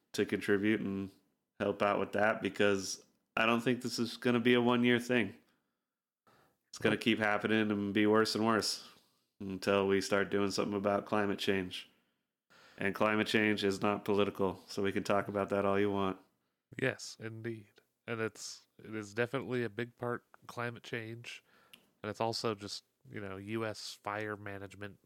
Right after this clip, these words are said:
Speaker 2: over the years has not been the best. And now we're realizing we kinda did it wrong a little bit, and we're gonna pay a little bit of a price for a while.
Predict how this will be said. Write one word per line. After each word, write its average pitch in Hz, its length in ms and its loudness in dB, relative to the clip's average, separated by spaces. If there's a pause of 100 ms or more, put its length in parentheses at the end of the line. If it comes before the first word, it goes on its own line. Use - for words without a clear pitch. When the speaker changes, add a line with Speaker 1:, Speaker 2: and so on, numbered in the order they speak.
(340)
Speaker 2:
over 101 200 -8
the 98 100 -8
years 98 440 -10
has 98 180 -14
not 101 240 -8
been 101 160 -8
the 98 80 -14
best. 98 420 -10
And 95 180 -20 (800)
now 101 140 -4
we're 101 100 -4
realizing 101 720 -6 (240)
we 95 60 -16
kinda 98 260 -8
did 107 160 -2
it 101 80 -4
wrong 104 260 -4
a 104 40 -8
little 107 200 -4
bit, 107 220 -4
and 101 220 -20 (880)
we're 92 80 -12
gonna 110 140 -6
pay 139 340 -6
a 139 60 -4
little 151 200 -6
bit 160 120 -6
of 151 80 -8
a 143 60 -10
price 117 300 -6
for 113 200 -6
a 101 40 -4
while. 98 340 -6